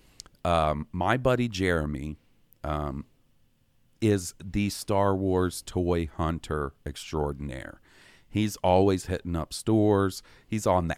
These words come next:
apps, the Let Go apps and stuff. And he came across a guy on Let Go that was selling a First Order Stormtrooper and a Kylo Ren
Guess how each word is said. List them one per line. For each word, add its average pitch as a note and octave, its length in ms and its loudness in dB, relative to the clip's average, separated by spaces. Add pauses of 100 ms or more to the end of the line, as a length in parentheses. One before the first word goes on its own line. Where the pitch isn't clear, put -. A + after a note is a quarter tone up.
apps, F2 540 -2
the D#2 100 -4
Let F2 300 -2
Go F#2+ 260 2
apps F#2 380 -2
and F#2+ 120 -6
stuff. G2 440 -4
And E2+ 140 -2
he C#3 120 -2
came D#3+ 260 -2
across A2+ 400 -2
a G#2+ 60 -6
guy F#2 360 0
on D#2 220 -2
Let F#2 280 -2
Go C#2+ 320 -4 (460)
that - 140 0
was F2+ 160 0
selling F2+ 680 0
a D#2+ 100 -4
First G#2+ 420 -2
Order G#2 260 0
Stormtrooper F2 920 -2 (400)
and E2 680 -2 (220)
a D#2 800 -2 (220)
Kylo F#2+ 600 2
Ren D#2 500 -2